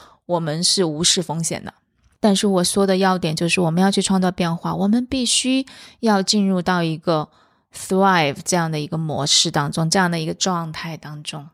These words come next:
而不是在生存困境当中。这个生存困境跟你的外在没有什么关系，而是跟你内在相关。我现在是，是总是觉得自己不够，自己很匮乏，我要不断地去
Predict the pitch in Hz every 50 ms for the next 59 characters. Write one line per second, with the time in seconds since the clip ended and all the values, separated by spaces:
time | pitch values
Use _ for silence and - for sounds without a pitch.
0 | _ _ _ - - 175 180 190 277 - 160 160 175 170 - - 196 185 170 165
1 | - 196 175 165 165 - - - - - - _ _ - - - 202 190 190 196
2 | - - 185 165 160 160 - - 220 202 170 170 - - 151 147 143 147 143 147
3 | 151 - 151 156 175 - _ _ - - 233 208 196 196 - 220 214 220 - 202
4 | 180 175 - - - 277 247 208 185 - 180 170 160 - _ _ _ _ - -
5 | 311 285 233 208 208 233 294 311 262 240 - 240 208 175 185 202 190 180 - 156
6 | 143 - - 160 165 170 180 147 151 156 - - 185 185 180 170 156 143 151 175
7 | 208 190 170 156 165 151 151 - - 147 160 160 - 165 160 170 - - 254 262
8 | 247 240 - - 240 233 226 - - - - _ _ _ _ _ _ - - -
9 | 214 214 190 185 233 262 - 226 208 208 226 214 - 247 233 208 202 - - -
10 | 202 - _ - 262 262 254 233 202 165 165 185 - - 226 208 - 185 190 196
11 | 196 180 175 - - - 277 262 233 202 190 - - 175 160 160 160 160 175 185
12 | 190 190 196 202 208 202 208 208 185 233 240 233 214 208 196 180 - - - -
13 | - 214 196 196